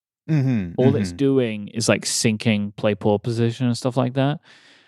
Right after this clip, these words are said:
Speaker 2: I do think it's cool, and I am excited to try it out,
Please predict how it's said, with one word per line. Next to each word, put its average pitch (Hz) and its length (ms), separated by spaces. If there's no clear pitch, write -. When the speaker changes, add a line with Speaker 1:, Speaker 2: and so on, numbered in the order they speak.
Speaker 2:
I 139 80
do 233 240
think 214 300
it's - 140
cool, 120 340
and 117 140
I 117 160
am 117 160
excited - 560
to 127 100
try 123 400
it 110 160
out, 95 300